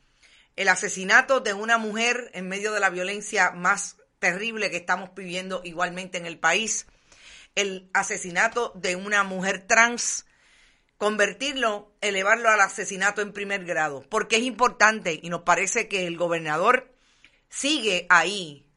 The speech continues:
quizás uno de los pocos temas que es, eh, consecuente entre lo que dice y lo que hace.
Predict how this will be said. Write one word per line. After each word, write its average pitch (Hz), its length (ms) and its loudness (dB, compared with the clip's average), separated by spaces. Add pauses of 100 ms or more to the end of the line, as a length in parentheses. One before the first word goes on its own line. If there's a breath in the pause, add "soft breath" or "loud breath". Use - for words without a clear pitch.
(160)
quizás 214 360 4
uno 208 180 -2
de 185 80 0
los 180 100 0
pocos 220 380 -4
temas 214 380 -2
que 175 240 -2
es, - 240 -6 (640 soft breath)
eh, 175 440 -4 (600)
consecuente 240 1300 -2 (160)
entre 190 380 -2
lo 175 160 -2
que 180 160 -2
dice 240 640 -2
y 214 140 -6
lo 202 120 2
que 165 160 -4
hace. 156 460 0